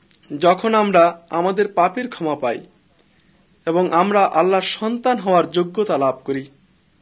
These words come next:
আল্লাহ চান যেন আমরা সবাই তাকে অনুসরণ করি। আল্লাহর কোনো জাতিভেদ বা বর্ণবৈষম্য নেই। তিনি পৃথিবীর সব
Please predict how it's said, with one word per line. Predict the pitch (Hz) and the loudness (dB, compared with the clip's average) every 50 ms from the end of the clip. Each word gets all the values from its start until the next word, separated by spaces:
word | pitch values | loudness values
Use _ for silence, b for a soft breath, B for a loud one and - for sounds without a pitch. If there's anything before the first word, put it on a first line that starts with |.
| _ _ _ _ _ _ _ _ _ _ _ _ - | _ _ _ _ _ _ _ _ _ _ _ _ 2
আল্লাহ | 160 175 190 190 175 185 | 4 4 4 4 2 2
চান | - 180 190 208 202 180 165 180 202 - _ _ _ _ _ _ _ _ _ _ _ _ _ - | 2 4 4 4 4 2 -2 -4 -8 -12 _ _ _ _ _ _ _ _ _ _ _ _ _ -2
যেন | 165 170 | 0 2
আমরা | 175 175 180 180 190 190 | 4 2 2 2 0 -2
সবাই | 180 - - 190 196 220 226 233 233 | -2 -4 -4 -2 0 2 2 2 2
তাকে | 233 208 180 180 175 156 | 0 -2 -4 -2 -2 -2
অনুসরণ | 160 165 165 156 - 156 151 151 151 139 135 | -2 -2 -2 -4 -4 -4 -2 -2 -2 -4 -6
করি। | - 127 120 117 - _ _ _ _ _ _ _ _ _ _ _ _ _ _ _ _ _ _ _ _ _ _ _ - | -8 -8 -8 -10 -10 _ _ _ _ _ _ _ _ _ _ _ _ _ _ _ _ _ _ _ _ _ _ _ 2
আল্লাহর | 156 170 185 196 196 196 | 4 4 6 4 4 2
কোনো | 196 202 180 180 170 | 0 -2 -2 0 2
জাতিভেদ | 170 160 165 165 190 185 170 175 185 190 190 190 - _ _ _ _ _ _ _ _ _ _ - | 4 4 4 2 0 -4 -2 -2 -2 -2 -4 -6 -14 _ _ _ _ _ _ _ _ _ _ -2
বা | 147 139 | 0 0
বর্ণবৈষম্য | 135 151 151 170 185 208 202 202 180 165 - 160 143 139 143 139 | 2 2 2 2 2 2 2 0 0 0 -2 -4 -4 -4 -4 -4
নেই। | 135 127 139 160 175 196 - _ _ _ _ _ _ _ _ _ _ _ _ _ _ _ _ _ _ _ _ _ - | -4 -4 -6 -6 -8 -10 -14 _ _ _ _ _ _ _ _ _ _ _ _ _ _ _ _ _ _ _ _ _ -4
তিনি | 185 196 214 | -2 0 0
পৃথিবীর | 220 220 233 220 220 240 233 233 | 0 -2 -4 -6 -4 -4 -4 -2
সব | 226 - - - 202 220 233 240 | -2 -2 -2 0 2 4 4 4